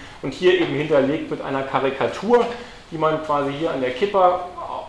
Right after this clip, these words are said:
auch wenn man ansonsten die ganzen antisemitischen Stereotype nicht von vornherein einkaufen würde, eindeutig als Juden identifizieren kann. Ansonsten im entsprechenden Nazi-Stil, N-S-Stil, hier eben, ähm, der, äh, die, die Karikatur,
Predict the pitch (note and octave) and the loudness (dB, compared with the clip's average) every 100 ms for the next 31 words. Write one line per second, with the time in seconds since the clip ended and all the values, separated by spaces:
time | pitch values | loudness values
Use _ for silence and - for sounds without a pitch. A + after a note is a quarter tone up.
0 | - B2 C#3+ D3 C3 C#3+ F#3+ - E3 D3 | -4 -2 0 -2 0 0 0 -2 0 0
1 | D#3 D3 C#3+ C#3+ C#3 C#3 D3 D3 - C#3+ | 0 -2 -4 -4 -2 -2 -4 -6 -4 -2
2 | D3 C#3 C#3 C3+ - - C3+ F#3 - - | 4 4 4 2 -2 -2 0 0 -2 -8
3 | - - D#3+ D#3+ E3 D#3+ C#3+ D3 D3 C#3+ | -10 -4 -4 4 4 6 4 2 -2 0
4 | C3 C#3+ C#3+ B2+ C#3+ C#3 - - - - | 4 6 4 0 0 0 -2 -12 -10 -2
5 | C3 C3 C3 C3+ B2+ C3 A2+ - B2+ A2+ | 0 6 4 4 -2 -2 -2 -2 -2 0
6 | B2 B2 C3 - D#3 C#3+ C#3+ C3+ A#2+ C3 | -2 -4 -6 0 2 4 4 4 4 4
7 | C3 - C3+ C3 C#3+ C#3 - C3 C#3 C3 | 2 -6 -2 -2 -2 -4 4 4 6 4
8 | B2+ C3 - C3 B2 B2+ B2 - - C3 | 4 0 -4 4 4 4 -2 -4 -2 2
9 | C3+ C3+ B2+ C3 - - - B2+ B2+ B2+ | 2 2 0 -2 -6 -10 -10 0 0 0
10 | - - - - - D3+ C#3 C#3+ B2+ B2+ | -6 -10 -14 -18 -14 4 4 4 0 0
11 | B2+ C#3 B2+ B2 B2 C3 B2 A#2+ A#2 B2+ | -2 2 2 0 -2 2 4 6 4 0
12 | - B2+ A#2 A2+ A#2+ A#2+ A#2+ A#2 A#2 - | -4 -2 -2 -4 -8 -8 -6 -6 -8 4
13 | C3+ C#3 - - - D#3+ G#3+ F#3+ | 6 6 6 2 2 8 10 10